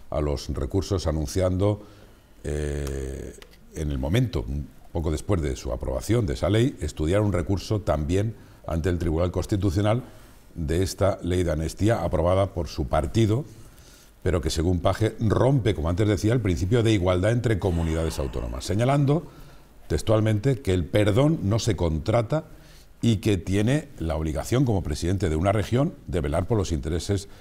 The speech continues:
de los ciudadanos de esa región. Así lo anunció en su discurso institucional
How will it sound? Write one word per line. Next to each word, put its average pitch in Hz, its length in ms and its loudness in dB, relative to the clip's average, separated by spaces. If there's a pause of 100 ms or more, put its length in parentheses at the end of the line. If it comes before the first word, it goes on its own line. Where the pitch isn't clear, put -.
(140)
de 85 140 2
los 104 180 0
ciudadanos 98 600 2
de 82 100 0
esa 76 200 -4
región. 58 300 -8 (300)
Así 92 240 0
lo 165 80 4
anunció 117 340 4
en 98 80 2
su 95 140 0
discurso 107 380 0
institucional 104 640 0